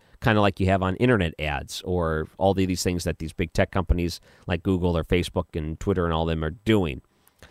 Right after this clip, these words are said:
Pretty exciting stuff. Does that scare you a little? They know too much about you. This is what I would be <laughs> scared about. Imagine you're Googling something that's meant to be private. So you're looking at a gift for your wife,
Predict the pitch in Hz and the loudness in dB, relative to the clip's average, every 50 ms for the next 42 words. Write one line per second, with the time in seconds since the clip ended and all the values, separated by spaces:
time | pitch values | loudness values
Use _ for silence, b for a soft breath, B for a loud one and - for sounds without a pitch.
0 | b b b b b _ 147 151 160 127 - - 160 151 170 135 110 98 - - | b b b b b _ 2 2 2 2 2 2 2 2 2 0 -2 -2 -2 -2
1 | 170 139 - - - _ _ b b b b b b b b b - 107 135 185 | -2 -2 -2 -4 -6 _ _ b b b b b b b b b 0 2 2 2
2 | - - - 147 156 160 180 180 190 196 190 180 185 208 196 185 185 175 - _ | 2 0 0 0 0 2 2 2 2 2 2 0 0 2 2 0 -2 -4 -8 _
3 | _ _ _ _ _ _ _ - - _ _ 95 113 113 110 120 127 123 - - | _ _ _ _ _ _ _ -20 -20 _ _ 2 2 4 6 6 4 4 2 -2
4 | 120 110 110 117 - - 107 95 104 104 107 - - 113 117 117 - - _ _ | 2 2 2 2 2 0 2 4 4 4 4 2 0 -2 -2 -2 -2 -8 _ _
5 | _ _ B B B B B B B - 175 - 254 240 - 202 185 143 131 139 | _ _ B B B B B B B 2 2 2 2 2 4 4 6 6 6 6
6 | 135 120 98 98 90 - - - - - 92 87 85 95 92 87 87 - - B | 4 2 0 -4 -8 -8 -6 -4 -2 -2 -2 0 0 0 0 0 -2 -4 -8 B
7 | B B B B 120 143 180 220 208 208 208 202 175 135 95 - 127 131 113 123 | B B B B 4 4 4 4 2 0 0 0 0 0 4 4 4 4 4 4
8 | 123 120 113 - - 120 110 - 120 107 98 92 87 - 110 104 101 - 90 85 | 2 2 2 2 2 0 2 2 -2 0 0 -2 -2 0 -2 -2 -2 -2 -4 -6
9 | 82 - - - 175 196 185 135 92 87 71 - - - - 123 110 107 104 104 | -6 -6 0 4 4 6 6 4 0 -2 -12 -12 -10 0 4 4 6 6 4 2
10 | 87 104 107 107 104 107 - - 131 120 - 135 120 107 98 95 82 123 127 - | 0 0 0 0 0 0 0 0 -2 0 0 -2 -2 -2 -2 0 0 0 0 0
11 | - 107 85 76 78 76 80 104 123 135 135 131 127 131 127 123 123 123 117 - | -2 -6 -6 -6 -6 -2 2 4 4 4 4 4 2 0 0 0 0 0 -2 -4